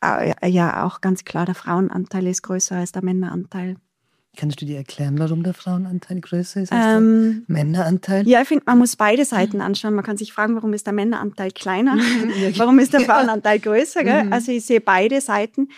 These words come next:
Speaker 1: Äh, bei mir gibt's, so wie überall auch, natürlich weniger Männer als Frauen. Im Einzel habe ich relativ viele Männer in der Einzelarbeit, äh, einen großen Teil eigentlich.
Speaker 2: Mhm.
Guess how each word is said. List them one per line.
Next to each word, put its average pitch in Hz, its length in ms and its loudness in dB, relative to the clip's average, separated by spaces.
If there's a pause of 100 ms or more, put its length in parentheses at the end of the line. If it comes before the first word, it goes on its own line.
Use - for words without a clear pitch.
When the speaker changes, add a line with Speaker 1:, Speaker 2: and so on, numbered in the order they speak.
(320)
Speaker 1:
Äh, 220 360 4
bei 214 140 2
mir 277 400 6 (140)
gibt's, - 440 -8 (140)
so 220 180 -2
wie 214 100 0
überall 196 340 0
auch, - 240 -2
natürlich 202 380 -6
weniger 233 360 0
Männer 226 320 -2
als 220 180 -6
Frauen. 208 380 -2 (240)
Im 226 200 4
Einzel 233 640 0
habe 240 220 -4
ich 233 80 -6
relativ 247 360 -6
viele 294 280 -4
Männer 277 320 0
in 254 80 -2
der 247 100 -6
Einzelarbeit, 247 1040 -6
äh, 226 60 -10
einen 214 260 -8
großen 240 460 -8
Teil 233 300 -6
eigentlich. 247 600 -4
Speaker 2:
Mhm. 156 220 -6